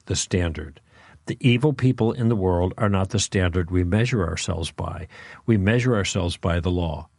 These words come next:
That is the mirror that we are to look into to see what we're really like. And Jesus is the one who kept the law perfectly. So he is our measure, if you want to think of a human example. So,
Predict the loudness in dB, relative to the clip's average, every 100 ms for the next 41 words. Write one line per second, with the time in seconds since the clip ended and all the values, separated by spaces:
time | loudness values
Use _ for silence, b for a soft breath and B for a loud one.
0 | _ _ b b -2 0 2 0 0 2
1 | 2 0 -6 -12 _ _ _ -4 -2 0
2 | 0 0 2 2 2 0 0 -2 -6 -6
3 | -2 -2 0 -2 0 -2 -2 -4 -2 -4
4 | -2 0 2 0 -2 -4 -2 0 2 2
5 | 2 0 0 -6 -2 -2 0 0 0 0
6 | -2 -2 -2 -2 -2 -2 -2 0 0 -4
7 | -6 -10 -12 B B B B B -2 0
8 | 2 2 2 0 -2 -6 -8 -8 -8 -8
9 | -10 -6 -4 -4 -2 -4 -2 -6 -2 0
10 | 0 -4 -10 _ -8 -2 0 0 0 -6
11 | -12 _ B B B B B -4 0 2
12 | 2 -2